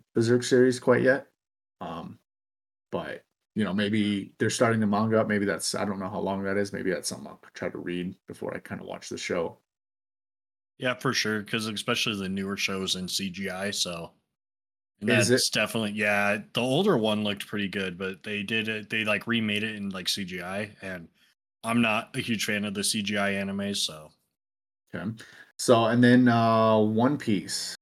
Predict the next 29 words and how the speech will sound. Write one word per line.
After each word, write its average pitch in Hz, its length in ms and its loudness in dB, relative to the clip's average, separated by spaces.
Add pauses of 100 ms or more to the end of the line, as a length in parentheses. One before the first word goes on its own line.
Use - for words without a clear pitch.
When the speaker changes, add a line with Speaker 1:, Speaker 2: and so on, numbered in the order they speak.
(120)
Speaker 1:
I 95 100 -10
mean, 90 440 -6
always 123 280 6
gotta 117 160 4
have 104 220 2
news 98 220 0
about 90 240 -2
One 90 180 -4
Piece. - 300 -10
So 90 240 -8
they 101 180 0
are 101 100 2
going 104 220 0
to 104 100 -8
take 104 200 -2
a 90 60 2
one-month 110 520 2
break, 98 340 2 (520)
um, 76 340 -8
as 82 320 -8
Oda 98 240 0
prepares 90 540 -2
for 90 280 -2
the - 100 -8
final 85 320 -6
saga 78 540 -6 (720)
of 135 140 6
the 123 80 10
show. 117 260 4